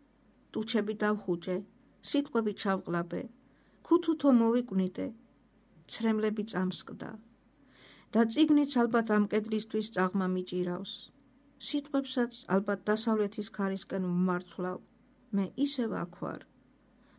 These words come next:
მაგრამ ჩემი ბრალი არ არის. თუ კი მშობლები გაეყარნენ ათასი წლის წინ და ზარმაცი ძიძა მივლიდა. და დედა ჩემი. როცა მზია, როგორც ობობა, გამომივლის და შემომძახებს.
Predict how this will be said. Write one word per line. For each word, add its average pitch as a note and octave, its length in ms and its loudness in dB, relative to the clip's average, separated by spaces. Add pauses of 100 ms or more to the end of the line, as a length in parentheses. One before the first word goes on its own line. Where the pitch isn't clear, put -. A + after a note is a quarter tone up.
მაგრამ A3 320 0
ჩემი D4 360 4
ბრალი G3+ 440 0
არ A3 240 2
არის. F3+ 340 0 (760)
თუ A#3+ 80 0
კი A#3+ 160 -2
მშობლები A3+ 560 4
გაეყარნენ G#3 720 2
ათასი A3 480 0
წლის G3+ 340 -4
წინ G3 240 -4 (680)
და G#3 140 2
ზარმაცი A3+ 680 2 (160)
ძიძა F#3+ 340 0
მივლიდა. F#3 580 -2 (880)
და G3 100 4
დედა F#3+ 320 -2
ჩემი. F#3 400 -4 (800)
როცა D4 340 6
მზია, A3 560 6 (560)
როგორც C4 440 6
ობობა, F#3 500 2 (480)
გამომივლის C#4 640 4
და A#3 140 2
შემომძახებს. F#3+ 960 -4